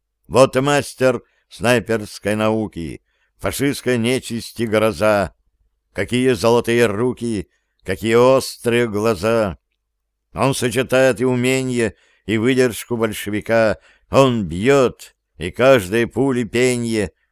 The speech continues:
уносит нового врага. Он бьет и насмерть поражает, и, помня Родины приказ, он славный счет свой умножает и неустанно приближает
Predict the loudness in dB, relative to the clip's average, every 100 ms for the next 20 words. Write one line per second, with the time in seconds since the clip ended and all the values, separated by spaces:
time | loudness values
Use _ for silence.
0 | _ -6 -2 -2 -4 -10 -12 -20 -14 -2
1 | 2 2 2 0 0 0 2 0 -2 -6
2 | _ _ _ _ _ _ _ -4 0 2
3 | 2 4 6 4 -4 _ _ _ -6 -2
4 | 0 0 -2 -4 -6 -12 -20 -4 0 0
5 | 2 2 2 0 -6 _ _ _ _ -8
6 | -2 4 4 4 2 2 2 -2 -2 -4
7 | 2 2 2 -2 -16 _ _ -4 0 0
8 | -2 2 4 4 -2 -4 2 2 2 -4
9 | -4 -2 -2 -4 -4 0 2 2 0 -6
10 | -20 _ _ _ -6 -2 0 0 -2 -6
11 | -2 2 4 2 -4 -4 -4 -4 -2 -4
12 | 0 2 2 0 -8